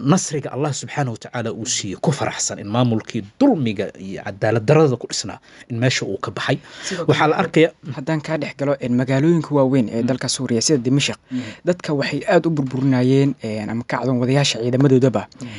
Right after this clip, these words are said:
Speaker 2: een, sawirka Xaafid al-Assad oo ah
Speaker 1: Mm.
Speaker 2: ninka dhalay, een, Bashaar al-Assad.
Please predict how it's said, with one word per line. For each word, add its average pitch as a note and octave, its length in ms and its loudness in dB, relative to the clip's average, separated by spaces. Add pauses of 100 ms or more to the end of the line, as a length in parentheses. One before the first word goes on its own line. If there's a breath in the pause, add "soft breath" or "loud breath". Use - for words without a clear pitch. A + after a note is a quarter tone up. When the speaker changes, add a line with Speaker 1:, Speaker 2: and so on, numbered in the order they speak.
(160 loud breath)
Speaker 2:
een, B2 220 -6
sawirka C#3+ 380 -2
Xaafid C3+ 400 -2
al-Assad A#2 360 0 (120)
oo C3 80 0
ah C3+ 180 0 (200 soft breath)
Speaker 1:
Mm. B2 140 -6
Speaker 2:
ninka D3 220 2
dhalay, C3 340 0
een, G#2+ 540 -4
Bashaar B2+ 280 -2
al-Assad. A2+ 340 0